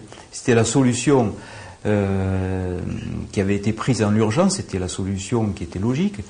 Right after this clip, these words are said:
mais on se retrouvait dans une situation qui était difficile, humainement. Et donc, je vais voir ce patient pour voir dans quel, euh, état il était, dans quel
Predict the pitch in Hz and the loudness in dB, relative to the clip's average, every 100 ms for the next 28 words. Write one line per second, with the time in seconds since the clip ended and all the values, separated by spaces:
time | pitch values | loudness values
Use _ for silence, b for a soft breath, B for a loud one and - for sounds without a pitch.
0 | B B - 104 117 107 101 95 - 107 | B B -4 -2 0 -2 -2 -2 -2 0
1 | 113 - 110 151 139 107 104 98 - - | 0 -2 -2 0 2 0 0 -4 -4 -4
2 | 101 98 160 165 - 101 - 143 135 104 | -4 -2 -2 -2 -4 -4 -2 -2 -2 -4
3 | 101 113 - 92 98 B - 92 101 101 | -6 -8 -8 -10 -12 B -12 -4 -2 -2
4 | 95 90 87 - B B B B B B | -4 -6 -12 -20 B B B B B B
5 | B - 110 123 156 165 131 123 120 143 | B -4 0 2 2 4 2 2 2 2
6 | 143 - 113 - 156 196 196 - 147 190 | 0 0 0 0 0 0 0 -2 0 0
7 | 196 - - - _ _ _ _ - 117 | -2 -8 -18 -20 _ _ _ _ -2 2
8 | 165 127 117 117 123 120 110 104 101 104 | 2 2 0 0 0 2 2 2 -2 -8
9 | - - _ - - 107 107 175 131 117 | -16 -20 _ -20 -4 -4 -2 -2 -2 -2
10 | 117 147 180 131 117 120 113 107 | -2 0 0 0 0 0 2 0